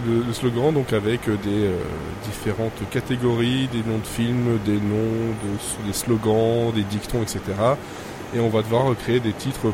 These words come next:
parfois scabreux, parfois pas, avec des règles et des contraintes. Euh, voilà. Et tout ça vient de l'idée du, euh, titre, le fameux titre qu'on dit à chaque fois après un truc qui est un peu tendancieux. Voilà comment on crée un jeu, hein.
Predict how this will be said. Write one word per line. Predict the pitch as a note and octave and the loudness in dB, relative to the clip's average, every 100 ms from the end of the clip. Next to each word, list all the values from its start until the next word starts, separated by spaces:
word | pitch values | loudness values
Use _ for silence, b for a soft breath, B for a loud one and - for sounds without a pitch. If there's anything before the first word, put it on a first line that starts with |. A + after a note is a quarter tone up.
| - | 0
parfois | G#2+ - A#2 | -2 0 0
scabreux, | - G#2+ F#2+ A2 | 0 -2 0 -2
parfois | B2 - G2 F2 | -2 -2 -4 2
pas, | A#2 C3 | 4 4
avec | A2 C3+ B2+ | 4 2 2
des | A#2+ | 2
règles | G#2 B2 B2 | 2 2 0
et | |
des | A2 | -2
contraintes. | - G2+ - F#2+ G2+ G2+ | -2 -4 -4 -6 -6 -4
Euh, | F#2+ F#2+ - - - - - - - - - | -4 -4 -6 -8 -10 -10 -12 -10 -10 -8 -6
voilà. | - - - - - - - - - - | -6 -6 -6 -6 -10 -10 -10 -12 -10 -8
Et | |
tout | - | -4
ça | A2 C#3+ | 2 2
vient | B2 | 2
de | A2+ | 0
l'idée | G#2 B2+ B2 A2 | -2 0 0 0
du, | A#2+ | 0
euh, | G2 - | 0 -2
titre, | - C#3 - - | -4 -2 -4 -4
le | G#2 | 0
fameux | A2+ A2+ | 2 0
titre | - C#3+ - A#2 | -2 -4 -2 -2
qu'on | G#2 | 0
dit | A2+ | 2
à | A2+ | 0
chaque | A2 G2+ | 0 -2
fois | A#2+ A2+ | 0 0
après | G2+ G#2+ | 0 -2
un | G#2 | -2
truc | A#2+ - | -4 -2
qui | A2 G#2 G2+ | 0 4 6
est | G#2+ | 4
un | G2+ G2+ | 4 2
peu | B2 | 2
tendancieux. | B2 G#2+ G2 - B2+ - B B B B B B - - B2 | 2 2 0 0 0 -2 B B B B B B -10 -6 0
Voilà | A#2+ B2 | 2 2
comment | C3 B2+ C3 | 2 2 2
on | B2 | 0
crée | - C3 | 2 4
un | B2+ | 4
jeu, | B2 C#3+ C#3 - | 2 0 0 -2
hein. | A#2+ | -2